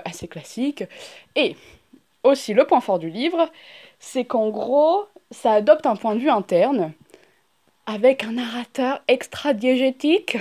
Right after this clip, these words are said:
<laughs> Donc là, on est un peu, euh, on est technique. Euh, donc ça veut dire, en gros, que on est dans un point de vue interne, mais genre, c'est pas, elle parle pas à la première personne.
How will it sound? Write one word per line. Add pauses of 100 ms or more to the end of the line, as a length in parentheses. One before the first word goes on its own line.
(580)
<laughs>
Donc
là,
on
est
un
peu,
euh,
on
est
technique. (560)
Euh,
donc
ça
veut
dire,
en
gros,
que (100)
on
est
dans
un
point
de
vue
interne,
mais
genre,
c'est
pas, (420)
elle
parle
pas
à
la
première
personne.